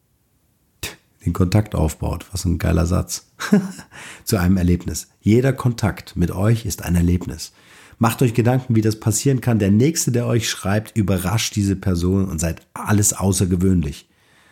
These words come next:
Ja? Schreibt irgendwas besonders Nettes, schenkt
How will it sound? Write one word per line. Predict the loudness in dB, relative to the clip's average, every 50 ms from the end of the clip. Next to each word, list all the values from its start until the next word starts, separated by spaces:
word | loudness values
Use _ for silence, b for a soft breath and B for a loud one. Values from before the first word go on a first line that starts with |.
| b b b b -4
Ja? | -2 -2 -2 -2 -6 B B B B B
Schreibt | B -6 -2 -2 -2 -2 0
irgendwas | 2 4 4 4 4 2 0
besonders | 0 0 2 4 4 4 2 2 0 2
Nettes, | 2 2 2 2 0 -4 -4 -2
schenkt | 0 2 2 2 2 2 0 -6 -16